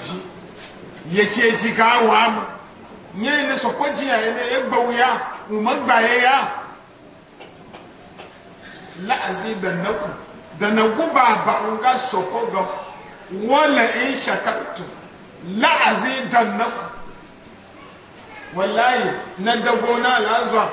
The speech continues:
a ci la bebi. Wa la in kafartum inna azabi la shadid. E ma ga ga kiwo. Eh, ko yi ga tile, ko yi ga ji ba. Ka mi ga ta da tu ko ga ni ne ne,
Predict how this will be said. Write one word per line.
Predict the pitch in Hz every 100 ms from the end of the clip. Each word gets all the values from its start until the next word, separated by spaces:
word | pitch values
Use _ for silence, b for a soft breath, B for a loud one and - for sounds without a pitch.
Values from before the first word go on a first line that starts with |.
| -
a | 226 220
ci | 254 247
la | 269 262
bebi. | 247 220 214 - - - - - - - - - - - - - - - - - - - - - - - - 185
Wa | 302
la | 330 320
in | 311
kafartum | 277 285 381 - 370 381 - - - - - - - - -
inna | 214 277 269
azabi | 220 220 233 226 233 233
la | 226
shadid. | - 190 185 185 175 - - - - - - - - - - -
E | 180
ma | 226
ga | 233 240 202
ga | 208 -
kiwo. | 254 208 190 190 - - - - - - - - - - - - 165
Eh, | 175 - -
ko | 220
yi | 247 226
ga | 214 214
tile, | 247 208 202
ko |
yi | 214 240 233
ga | 196 190
ji | 214
ba. | 233 226 - - - - - -
Ka | 233
mi | 220
ga | 240 240
ta | 226 214 202
da | 208 208
tu | 208 208
ko | 240
ga | 247 240
ni | 240
ne | 226 233
ne, | 214